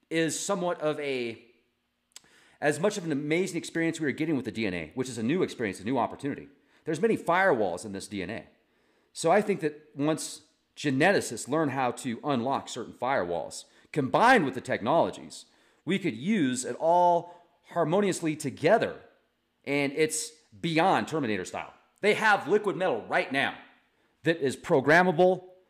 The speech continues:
liquid metal programmable that you can, you can melt and it'll come back together over and over and over and over again with the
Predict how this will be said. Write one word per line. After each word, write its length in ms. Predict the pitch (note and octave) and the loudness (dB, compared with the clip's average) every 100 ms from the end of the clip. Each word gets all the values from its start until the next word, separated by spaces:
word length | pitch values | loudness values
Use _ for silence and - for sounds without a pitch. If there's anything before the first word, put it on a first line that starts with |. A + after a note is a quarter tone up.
| _ - | _ -8
liquid 420 | C3 G#3 A3 F3 | 0 2 2 0
metal 260 | E3+ D#3+ | 2 0
programmable 840 | D#3 D3 A2 C#3+ E3 D3 D#3 D3+ - - - | -2 -2 0 0 0 2 2 2 -2 -12 -6
that 180 | D3 | -4
you 80 | C#3+ | -4
can, 360 | D3 B2 A2+ B2 - | -4 -4 -4 -8 -12
you 120 | B2 | -10
can 160 | A2 | -2
melt 240 | C3 G3 - | 2 4 2
and 80 | G#2 | -4
it'll 80 | |
come 200 | F#2+ B2+ | -6 -2
back 180 | A2 G2+ | 0 -2
together 540 | G#2 C#3 E3 D#3 D3 - _ _ | -2 0 2 2 -2 -6 _ _
over 360 | E3+ F#3+ F#3 G3 | 4 4 4 2
and 160 | A#2+ B2 | 2 2
over 380 | D3 E3 D#3+ | 2 2 -2
and 180 | E3 A#2 | -2 -2
over 340 | A#2+ C#3+ C#3 D3 | 0 0 0 -2
and 140 | A#2 | -2
over 220 | A2+ A2+ | -2 -2
again 360 | A2 A#2 F#2 F2+ | -4 -2 -4 -2
with 220 | A2+ A2 | -4 -4
the 340 | A2+ A2 G#2 | -8 -8 -10